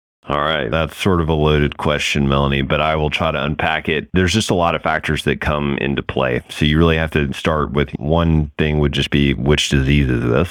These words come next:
Ulcerative colitis versus Crohn's disease. You have to take into account the severity of the disease,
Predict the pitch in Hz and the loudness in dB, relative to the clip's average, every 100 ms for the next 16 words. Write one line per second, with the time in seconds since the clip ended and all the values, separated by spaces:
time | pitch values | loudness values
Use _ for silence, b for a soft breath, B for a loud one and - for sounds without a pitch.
0 | - - 67 - 67 - 64 64 - 64 | -4 -2 0 0 -2 -2 -2 -2 -4 -4
1 | - - 67 65 65 65 65 64 - - | -4 -4 -4 -4 -4 -2 0 0 -4 -14
2 | B B - 80 76 - 76 76 71 65 | B B -2 -2 0 -2 -2 -2 -4 -2
3 | 71 67 65 - - 67 69 73 71 69 | -4 -4 -6 -8 -4 0 2 2 2 0
4 | 67 64 69 67 65 | 0 0 0 2 0